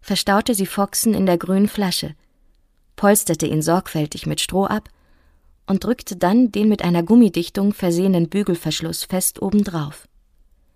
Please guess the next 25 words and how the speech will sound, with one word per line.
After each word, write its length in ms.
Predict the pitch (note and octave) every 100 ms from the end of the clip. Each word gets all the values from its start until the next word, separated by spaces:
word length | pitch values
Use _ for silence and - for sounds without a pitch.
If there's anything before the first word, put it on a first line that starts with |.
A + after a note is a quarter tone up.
| _ _ _ -
Lächelnd 580 | F#3 G3 - E3 D#3 D#3+
hielt 300 | - G#3+ G#3+
sie 100 | F3+
sich 180 | F3+ -
die 100 | E3+
Flasche 340 | F#3+ G3 D#3
vors 280 | - D#3 -
Gesicht, 460 | D#3 D3+ - - _ _ _ _ _ _ _ _
küsste 380 | - A3 - E3+
sie 260 | D#3+ F#3+ G3+ - - _ _ -
und 140 | G3+
stellte 380 | - G3 G#3+ B3
sie 120 | A3+
dann 180 | G3 F3+
vorsichtig 640 | - F#3 F3+ G3 - G#3 -
an 80 |
den 140 | E3+ D#3+
Rand 280 | D#3+ F3 F#3+
des 140 | -
Beckens. 520 | E3+ - C3 C3+ - _ _ _ _ _ _ _ _ _ _ _ -
Auri 420 | F3 F3 F3+ G3 -
zog 260 | - G3
ihr 100 | E3+
Lieblingskleid 800 | E3+ F3 F#3 F#3 - E3 D#3 D3+
aus 320 | D#3+ F3+ C4